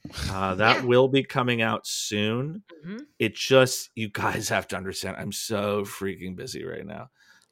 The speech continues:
Speaker 1: Uh, and so y-, that'll be coming soon. Stink Nation,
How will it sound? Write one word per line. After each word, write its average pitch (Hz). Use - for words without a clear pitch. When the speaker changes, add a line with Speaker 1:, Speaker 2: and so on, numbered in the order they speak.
Speaker 1:
Uh, 110
and 104
so 110
y-, 95
that'll 123
be 120
coming 104
soon. 92
Stink -
Nation, 110